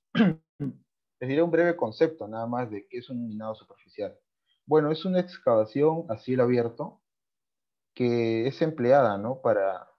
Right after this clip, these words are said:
la extracción de minerales, pueden ser metálicos o no metálicos, de cuerpos minerales localizados a un, a profundidades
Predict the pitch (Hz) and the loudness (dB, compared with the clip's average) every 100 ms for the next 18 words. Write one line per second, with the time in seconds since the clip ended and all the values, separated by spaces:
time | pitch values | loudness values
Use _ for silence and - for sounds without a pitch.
0 | _ 117 107 107 - 107 - 131 131 127 | _ -4 -4 -4 -10 -12 -4 -4 -2 -2
1 | 107 107 117 147 - _ _ - 120 117 | -4 -2 -4 -4 -10 _ _ -6 -6 -2
2 | 120 113 104 110 107 110 131 165 - - | -4 -2 -2 -2 -2 -2 -4 -8 -8 -10
3 | 104 110 110 110 107 101 147 185 - _ | -6 -4 -2 0 -2 -2 -6 -8 -14 _
4 | _ _ _ _ - 117 117 117 113 110 | _ _ _ _ -6 0 2 4 2 4
5 | 160 170 180 151 123 117 143 156 131 117 | 2 4 2 2 2 4 4 2 -2 -2
6 | 107 104 127 131 143 - _ - 117 123 | -4 -2 2 2 0 -6 _ 0 2 2
7 | 135 113 113 107 - 117 - 117 113 117 | -2 0 0 0 -4 -12 -8 -8 -6 -2
8 | 127 147 160 | 0 -2 -6